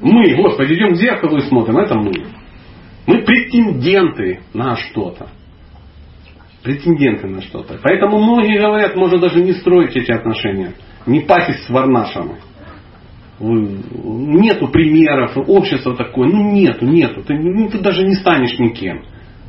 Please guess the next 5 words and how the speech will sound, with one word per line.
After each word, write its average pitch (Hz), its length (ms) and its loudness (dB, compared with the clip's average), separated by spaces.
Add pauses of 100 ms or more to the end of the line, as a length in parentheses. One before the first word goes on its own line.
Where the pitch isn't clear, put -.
(1500)
Общество 208 340 2
варнашами 180 520 2
строить 185 440 2
не 147 180 4
надо. 131 460 -2